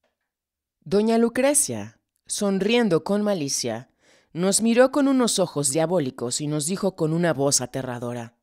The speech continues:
"Estoy aquí para llevarte".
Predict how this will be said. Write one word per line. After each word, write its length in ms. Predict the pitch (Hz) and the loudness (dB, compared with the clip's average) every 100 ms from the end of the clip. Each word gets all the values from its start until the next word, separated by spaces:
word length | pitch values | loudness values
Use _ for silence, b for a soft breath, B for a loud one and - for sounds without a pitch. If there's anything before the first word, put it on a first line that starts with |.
| _ _ _ _ _ _ _ _ _ _ _ _ _ _ _ _ _ _ _ _ _ _ _ _ _ _ _ _ _ | _ _ _ _ _ _ _ _ _ _ _ _ _ _ _ _ _ _ _ _ _ _ _ _ _ _ _ _ _
"Estoy 680 | - 196 196 - 214 220 208 | 0 0 0 0 4 6 6
aquí 340 | 160 - 208 | 4 0 -4
para 300 | - 139 139 | -2 -2 -2
llevarte". 800 | 143 143 160 160 - 143 120 | -4 -2 -2 -2 -6 -12 -12